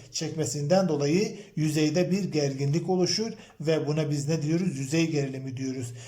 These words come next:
Yüzey gerilimi bir bakıma sıvının yüzeyinde şöyle bir zar varmış gibi bir durum söz konusu. Buna örnek olarak da bazı canlıların su yüzeyinde durması, mesela bazı böceklerin suyun yüzeyinde durması, suya batmadan durması. Bakın bir tahtayı suyun içine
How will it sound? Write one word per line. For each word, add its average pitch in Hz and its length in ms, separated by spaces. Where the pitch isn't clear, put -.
Yüzey 180 380
gerilimi 147 360
bir 202 100
bakıma 196 540
sıvının 175 460
yüzeyinde 165 500
şöyle 147 400
bir 180 100
zar 165 300
varmış 147 540
gibi 202 300
bir 175 160
durum 180 320
söz 202 280
konusu. 202 580
Buna 170 240
örnek 180 440
olarak 147 440
da 220 300
bazı 202 420
canlıların 156 560
su 156 180
yüzeyinde 160 540
durması, 156 460
mesela 147 400
bazı 156 340
böceklerin 147 720
suyun 175 420
yüzeyinde 147 540
durması, 139 640
suya 180 400
batmadan 180 640
durması. 147 420
Bakın 156 280
bir 175 140
tahtayı 156 400
suyun 170 220
içine 160 400